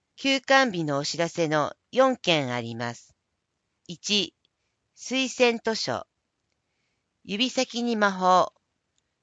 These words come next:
三浦紫音、文芸春秋。月島美沙は、ネイルサロン、月と星を営む。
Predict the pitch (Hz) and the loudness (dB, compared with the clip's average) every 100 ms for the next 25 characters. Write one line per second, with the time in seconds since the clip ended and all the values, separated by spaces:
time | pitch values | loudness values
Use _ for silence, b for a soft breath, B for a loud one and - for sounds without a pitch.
0 | - 208 254 247 240 220 214 151 110 - | -4 0 2 4 2 0 0 0 -4 -10
1 | _ _ _ _ _ _ _ _ _ - | _ _ _ _ _ _ _ _ _ -4
2 | 190 247 233 220 220 - 196 165 123 113 | 0 0 2 0 -2 -4 -4 -4 -6 -10
3 | 104 - _ _ _ _ _ _ _ _ | -14 -18 _ _ _ _ _ _ _ _
4 | _ _ _ _ - 190 247 - 262 262 | _ _ _ _ -18 -10 -6 -2 2 2
5 | 262 - 160 127 104 _ _ _ _ - | 0 0 0 0 -6 _ _ _ _ -4
6 | 180 233 240 247 240 196 151 117 - _ | 2 2 2 0 0 2 0 -2 -10 _
7 | _ - - 269 190 151 - 170 185 180 | _ -12 -8 -4 -4 -4 -6 -2 0 0
8 | 170 170 156 131 101 | 0 -4 -2 -6 -10